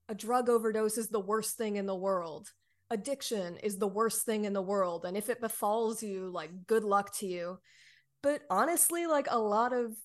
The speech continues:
my experiences with having different drug problems, like, I look back and I'm glad that I don't have those problems actively right now, of course.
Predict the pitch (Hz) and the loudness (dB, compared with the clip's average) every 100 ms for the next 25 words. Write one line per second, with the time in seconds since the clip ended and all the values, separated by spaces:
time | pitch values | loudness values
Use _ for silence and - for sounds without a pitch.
0 | - 214 208 214 214 208 - 220 214 202 | -8 -4 -2 -2 -4 -4 -4 -2 0 0
1 | 196 208 196 190 185 - 214 196 185 - | 0 -2 -2 -4 -6 -8 -4 -4 -4 -6
2 | _ _ _ _ _ _ _ _ _ _ | _ _ _ _ _ _ _ _ _ _
3 | - 214 220 226 233 240 208 190 220 214 | -6 0 4 4 4 2 2 2 2 2
4 | 220 196 190 190 190 190 - 196 185 226 | 2 4 4 0 -2 -6 -6 -6 -4 -2
5 | 233 269 247 240 233 208 208 196 190 214 | 0 0 0 0 0 -2 -2 0 2 2
6 | 208 196 190 185 185 185 214 185 185 196 | 2 0 0 -2 -4 -6 -6 -6 -2 -4
7 | 202 190 185 196 202 214 190 185 196 196 | -2 -4 -2 4 4 4 0 -2 -6 -2
8 | 214 - 208 190 208 226 196 190 233 220 | 0 2 0 0 0 0 0 0 -2 0
9 | 196 214 196 - 254 214 220 | -2 -2 -4 -2 0 -2 -4